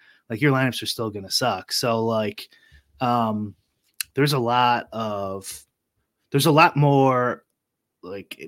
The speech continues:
what is, what is the word? Like, hand-holding or, you know, bullying the sim that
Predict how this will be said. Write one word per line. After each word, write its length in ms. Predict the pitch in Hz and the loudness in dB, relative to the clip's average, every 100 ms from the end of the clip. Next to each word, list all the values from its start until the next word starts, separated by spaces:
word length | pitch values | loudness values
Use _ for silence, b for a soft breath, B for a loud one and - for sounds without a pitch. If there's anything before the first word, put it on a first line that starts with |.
| 123 | -6
what 120 | 131 | -4
is, 80 | 113 | -4
what 100 | 120 | -6
is 80 | 104 | -6
the 60 | |
word? 300 | 104 101 101 | -8 -8 -8
Like, 180 | 101 104 | -10 -6
hand-holding 600 | 143 139 147 156 160 160 | 0 2 4 4 4 2
or, 300 | 123 110 110 - | 0 0 -4 -4
you 160 | 120 | -4
know, 260 | 107 104 95 - | -4 -6 -10 -4
bullying 520 | 123 143 165 165 170 | 4 6 8 8 6
the 80 | 139 | 4
sim 500 | - 143 160 190 208 B B B B - | 4 4 6 6 2 B B B B 2
that 460 | 139 127 123 - | 4 6 2 -2